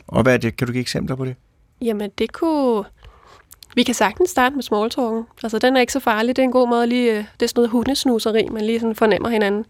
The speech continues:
Speaker 1: Så jeg skal spørge om
Speaker 2: "Hvad laver du til daglig?" Det må man gerne starte med.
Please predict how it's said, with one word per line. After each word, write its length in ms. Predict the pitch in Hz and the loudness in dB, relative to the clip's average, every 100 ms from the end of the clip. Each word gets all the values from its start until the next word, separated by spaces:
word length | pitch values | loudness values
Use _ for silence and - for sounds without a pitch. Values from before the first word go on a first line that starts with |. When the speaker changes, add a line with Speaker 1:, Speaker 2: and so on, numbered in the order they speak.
| - | -4
Speaker 1:
Så 140 | - | 2
jeg 120 | 123 | 2
skal 140 | - 123 | 2 -2
spørge 240 | - 117 110 | 2 2 4
om 180 | 104 104 - _ _ | 2 -2 -8 _ _
Speaker 2:
"Hvad 160 | - 240 | -2 0
laver 260 | 220 214 | 0 -2
du 80 | 220 | -4
til 160 | 214 202 | -4 -4
daglig?" 520 | 196 208 247 277 302 - _ - | -4 -2 -2 -2 -4 -10 _ 0
Det 120 | 262 | 4
må 100 | 262 | 4
man 160 | 208 185 | 2 0
gerne 220 | 190 226 | -2 -4
starte 260 | - 226 269 | -2 -4 -2
med. 160 | 277 | -6